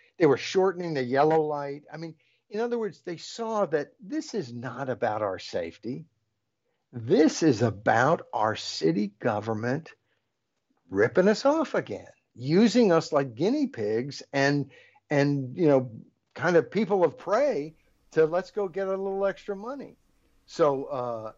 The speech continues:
anyway, I, I sh-, should have mentioned that, uh, that's something that, again, might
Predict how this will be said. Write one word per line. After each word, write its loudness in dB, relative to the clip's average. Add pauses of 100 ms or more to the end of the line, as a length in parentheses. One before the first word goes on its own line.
anyway, 0
I, -6
I -6
sh-, -18 (140)
should 0
have -2
mentioned -6
that, -8
uh, -2 (680)
that's 2
something -4 (380)
that, 0
again, 2 (180)
might 2